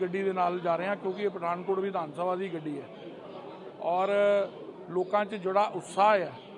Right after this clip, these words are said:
ਉਹ ਆਪਣੇ ਆਪ 'ਚ ਇਸ ਗੱਲ ਦਾ ਸੰ-, ਸੰਕੇਤ ਹੈ ਕਿ ਭਗਵਾਨ ਰਾਮ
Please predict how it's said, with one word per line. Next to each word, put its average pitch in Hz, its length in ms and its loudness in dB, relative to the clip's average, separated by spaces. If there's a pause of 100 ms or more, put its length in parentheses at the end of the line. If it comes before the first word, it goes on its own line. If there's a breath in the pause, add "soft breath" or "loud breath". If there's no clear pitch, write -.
(720)
ਉਹ 220 500 8
ਆਪਣੇ 214 340 0
ਆਪ 208 300 6
'ਚ 202 220 2 (480)
ਇਸ 185 180 -2
ਗੱਲ 214 160 8
ਦਾ 214 140 6
ਸੰ-, 196 240 -2 (640)
ਸੰਕੇਤ 208 500 0
ਹੈ 196 180 4 (720)
ਕਿ 196 100 -2
ਭਗਵਾਨ 190 540 4
ਰਾਮ 190 360 4